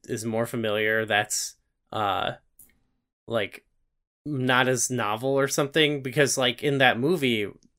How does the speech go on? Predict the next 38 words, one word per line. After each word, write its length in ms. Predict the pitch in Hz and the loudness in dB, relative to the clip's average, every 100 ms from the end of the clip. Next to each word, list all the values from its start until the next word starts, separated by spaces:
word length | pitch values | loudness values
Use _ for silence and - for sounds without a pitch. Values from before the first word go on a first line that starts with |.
| _ - | _ -4
they 120 | 123 | -4
kinda 300 | - 160 113 | 0 0 0
kill 240 | - 127 | -2 -4
the 100 | 120 | -4
character 400 | 107 110 95 - - | -4 -4 -4 -8 -12
pretty 220 | - 120 | -6 -4
early 260 | 107 110 107 | -2 -4 -4
on. 320 | 104 107 135 - _ _ _ _ _ _ | -2 -4 -6 -12 _ _ _ _ _ _
Uh, 440 | - 110 98 - - _ _ _ _ | -6 -2 -2 -4 -10 _ _ _ _
so, 220 | - 160 | 2 6
like, 320 | 131 127 117 - _ - | 6 4 2 -12 _ 0
just, 300 | 165 165 - - | 2 2 -2 -4
I 140 | 147 175 | 6 10
never 260 | 185 196 | 10 8
really 220 | 202 196 170 | 8 8 8
thought 260 | 170 156 | 8 6
about 260 | 147 123 107 | 8 6 6
it. 80 | 101 123 123 | 4 2 4
I, 80 | 139 | 2
I 20 | |
just 180 | 139 139 | 2 4
thought, 260 | 151 131 107 | 6 6 6
"Oh, 120 | 143 | 2
he's, 260 | 131 127 | 2 0
like, 320 | 127 123 - - _ | 0 -2 -4 -20 _
C-, 120 | 175 - | -4 -2
he's 240 | 151 143 - | -4 -4 0
Captain 420 | 175 170 160 139 | 0 0 0 0
Boomerang 400 | 147 135 107 104 | 0 2 0 0
'cause 140 | 123 | -2
he 80 | 123 | 2
has 160 | 123 117 | 0 0
a 40 | |
boomerang." 720 | 104 113 120 107 98 92 104 - _ _ _ - | -4 -4 -2 0 0 -2 -6 -14 _ _ _ -4
Uh, 240 | 123 113 | 0 2
but, 280 | 107 135 87 | 2 0 2
like, 340 | 135 127 - - | 2 2 0 -12
that 340 | 131 143 139 | 4 6 8